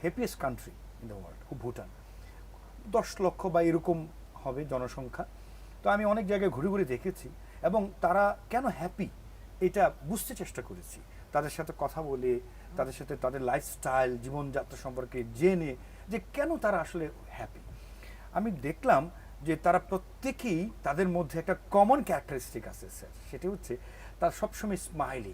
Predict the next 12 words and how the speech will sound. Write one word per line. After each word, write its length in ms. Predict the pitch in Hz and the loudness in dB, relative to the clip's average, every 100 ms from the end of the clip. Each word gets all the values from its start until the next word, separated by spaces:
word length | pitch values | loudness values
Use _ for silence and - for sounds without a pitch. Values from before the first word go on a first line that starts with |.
| 104 | -6
মানুষের 260 | 131 156 151 | -4 -4 -4
সাথে 220 | 175 180 | -4 -4
সুন্দর 300 | - 202 180 | -2 0 0
করে 140 | 143 | 0
কথা 200 | 120 98 | -6 -10
বলে, 220 | 107 95 - - - - - 147 | -12 -14 -14 -16 -16 -16 -4 2
মানুষের 300 | 175 208 165 - | 4 4 0 0
ভালোটা 400 | - 185 220 247 | 4 4 4 0
চিন্তা 280 | 180 131 | -2 -4
করে। 220 | 113 104 - - - - - - - - 160 | -8 -10 -16 -16 -16 -16 -18 -16 -16 -6 -2
অর্থাৎ, 320 | - 220 208 | 0 0 4
আহ, 160 | 185 | 6